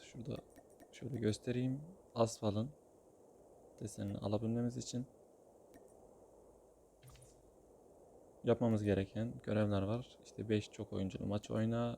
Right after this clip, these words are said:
herhangi bir pompalı diyor. Böyle geçtiğimiz zaman burada herhangi bir kabza ve dört aparat takılı bir vurucu ile yirmi beş düşman öldür diyor.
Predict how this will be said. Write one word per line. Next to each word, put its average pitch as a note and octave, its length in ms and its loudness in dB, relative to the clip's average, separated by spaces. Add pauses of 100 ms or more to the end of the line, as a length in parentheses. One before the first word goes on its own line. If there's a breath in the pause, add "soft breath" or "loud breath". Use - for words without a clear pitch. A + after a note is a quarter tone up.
herhangi G#2+ 380 -4
bir G#2 60 -4
pompalı G#2+ 500 -2
diyor. A#2+ 340 0 (760 loud breath)
Böyle A2 140 2
geçtiğimiz B2+ 540 6
zaman B2 300 6
burada B2 260 2
herhangi A#2+ 440 4
bir G#2+ 240 2 (100)
kabza A2+ 360 6
ve G#2 180 6
dört A#2 180 2
aparat - 340 -4
takılı G#2+ 320 -2
bir G#2+ 280 -2
vurucu A2 280 2
ile B2 100 4
yirmi G#2+ 320 2
beş B2 280 0
düşman B2 320 -2
öldür G#2+ 340 2
diyor. - 120 -8